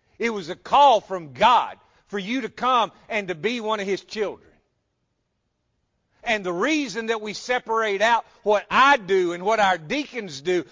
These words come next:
from everybody else is so that we can put some distance between service to God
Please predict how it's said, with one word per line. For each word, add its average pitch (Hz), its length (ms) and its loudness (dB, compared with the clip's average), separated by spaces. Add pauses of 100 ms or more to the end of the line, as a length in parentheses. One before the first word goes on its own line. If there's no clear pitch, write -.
(140)
from 190 180 -4
everybody 226 460 4
else 247 160 0 (160)
is 190 160 -4
so 240 160 2
that 202 100 0
we 262 140 -6
can 214 120 -12
put 247 200 2
some 156 320 -14
distance 208 560 -2
between 180 420 -8
service 240 580 0
to 175 120 -10
God 147 560 -2